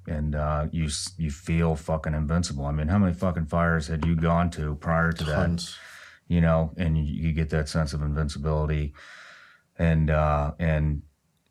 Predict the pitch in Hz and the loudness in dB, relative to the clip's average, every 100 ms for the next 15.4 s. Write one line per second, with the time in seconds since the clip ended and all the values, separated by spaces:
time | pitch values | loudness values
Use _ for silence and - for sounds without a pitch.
0 | _ 85 73 71 69 82 76 73 67 - | _ -4 -2 -2 -4 -2 -2 -4 -6 -4
1 | 73 76 69 - - - _ _ - 85 | -2 -2 -4 -8 -16 -20 _ _ -4 0
2 | 78 73 71 69 69 _ _ _ - 85 | 0 0 0 -2 -6 _ _ _ -6 -2
3 | 76 73 76 - 62 - 92 98 87 80 | 0 0 -2 -6 -12 -6 0 2 4 2
4 | - 90 85 80 71 73 78 76 76 - | 2 0 0 -2 -2 0 0 0 -2 -4
5 | - 82 - 90 85 82 - 90 85 78 | -6 -4 0 0 2 -2 0 2 2 0
6 | 82 80 90 85 78 73 - - - 80 | 0 2 4 2 0 -4 -14 -14 -6 -4
7 | 76 76 80 - 90 82 - 82 80 85 | -4 -4 -4 -4 -4 -4 0 0 2 0
8 | 82 85 85 80 90 80 82 107 101 92 | 0 2 2 2 2 0 0 -2 -2 0
9 | 82 80 80 82 85 85 85 80 - 82 | 0 0 0 0 2 2 0 -2 0 0
10 | 82 80 82 85 82 - - - - - | 2 2 2 0 -2 -8 -14 -20 -20 -20
11 | - _ _ 80 80 85 82 90 82 - | -20 _ _ -2 2 2 2 0 -2 0
12 | 82 78 76 - _ _ _ _ _ _ | 2 2 -2 -8 _ _ _ _ _ _
13 | 82 80 73 - - 85 85 85 87 95 | -2 -2 -4 -8 0 2 4 4 4 4
14 | 92 - 85 87 101 101 85 80 85 85 | 0 -4 -2 -2 -2 0 2 4 2 0
15 | 85 80 80 82 | 0 0 0 -4